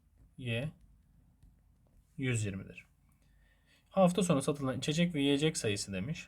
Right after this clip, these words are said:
Hafta sonu satılan içecek ve yiyecek sayısı. Şimdi x yüz altmıştı. Dört yüz seksen, altı yüz etti. Hafta içi satılan yiyecek ve içecek sayısından ne kadar fazladır? O da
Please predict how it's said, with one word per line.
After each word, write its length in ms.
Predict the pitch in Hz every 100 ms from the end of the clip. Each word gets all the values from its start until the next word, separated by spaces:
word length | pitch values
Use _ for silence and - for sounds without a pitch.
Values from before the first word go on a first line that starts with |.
| -
Hafta 340 | 120 117 -
sonu 240 | - 113 113
satılan 400 | 110 113 143 175
içecek 460 | - 123 120 -
ve 60 | 151
yiyecek 420 | 131 117 123 123
sayısı. 340 | 113 104 -
Şimdi 220 | 113 123 120
x 300 | 170 175 160
yüz 120 | 156
altmıştı. 640 | 160 175 165 - 127 180 - _ - _ _ _ _ _ 147
Dört 280 | 143 143 -
yüz 120 | -
seksen, 540 | 127 120 - 151 180 - _ -
altı 320 | 151 131 120
yüz 120 | 117 95
etti. 400 | 90 - 135 - _ _ _ _ _ _ _ _ _ _ _ _ _ _ _ _ _ _ _ _ _ _ -
Hafta 300 | 139 135 165
içi 140 | 165
satılan 460 | - - 135 175 180 - -
yiyecek 440 | 151 139 135 147
ve 80 | 123
içecek 320 | 120 127 123
sayısından 400 | - 107 123 170
ne 80 | 147
kadar 300 | 117 98 95
fazladır? 500 | 95 95 101 156 180 - - _ - - _
O 160 | 185 143
da 260 | 131 190